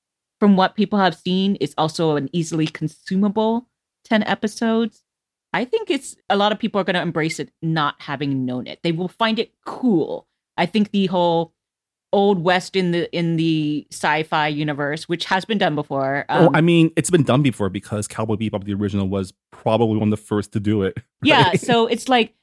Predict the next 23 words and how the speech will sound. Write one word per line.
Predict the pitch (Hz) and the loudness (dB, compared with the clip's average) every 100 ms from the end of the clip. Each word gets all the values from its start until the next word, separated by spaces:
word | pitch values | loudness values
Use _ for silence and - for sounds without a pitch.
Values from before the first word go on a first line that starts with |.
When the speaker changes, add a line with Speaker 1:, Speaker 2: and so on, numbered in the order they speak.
| _ _ | _ _
Speaker 1:
those | 190 262 320 330 - | 4 4 4 0 0
elements | 240 277 262 208 - | 0 4 4 4 0
are | |
still | 175 - - 220 208 | -2 -4 0 2 4
there, | 170 160 190 240 - - | 2 2 0 -2 -6 -4
present | 180 202 196 _ | -2 -2 -8 _
from | 196 185 170 | 0 0 0
the | 165 165 | 0 -2
original | 170 - 160 | -2 -4 -2
anime, | 233 262 160 120 139 | 0 0 0 -2 -2
which | 170 180 | -2 -4
is | 160 | -2
the | 170 | 0
world | 202 196 147 | 2 0 0
building. | 160 131 107 110 - _ - | -2 -2 -6 -8 -12 _ 0
And | 240 | 2
the | |
world | 262 427 | 4 4
building | - 285 277 269 | 4 2 4 4
is | 247 208 | 2 -2
still | - 226 | 2 2
fun. | 214 - - 165 95 - 160 - _ _ _ | 2 -4 -2 -2 -2 -6 -8 -10 _ _ _
E-, | _ | _